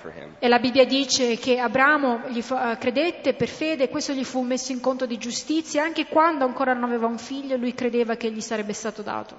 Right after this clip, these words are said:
Speaker 1: And we wanna focus in on that promise.
Speaker 2: E vogliamo focalizzarci su questa promessa.
Speaker 1: Because just like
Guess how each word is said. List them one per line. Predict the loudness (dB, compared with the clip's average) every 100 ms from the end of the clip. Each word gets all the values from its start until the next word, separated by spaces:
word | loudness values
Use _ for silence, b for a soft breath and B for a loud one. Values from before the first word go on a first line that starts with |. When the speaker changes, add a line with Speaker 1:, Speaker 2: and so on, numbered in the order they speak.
| -16
Speaker 1:
And | -8
we | -4
wanna | -4 -4
focus | -4 -6 -4 -8 -8 -8
in | -4 -4 -4
on | -6 -4
that | -4 -6
promise. | -4 -4 -4 -6 -10 -16 -4
Speaker 2:
E | -2
vogliamo | 2 0 0
focalizzarci | -2 0 2 2 0 0 -2
su | -2
questa | -2 -2 -2
promessa. | -2 -2 -4 -4 -6 -10 -12 -14
Speaker 1:
Because | -8 -8 -8
just | -8 -8 -6
like | -4 -2 -4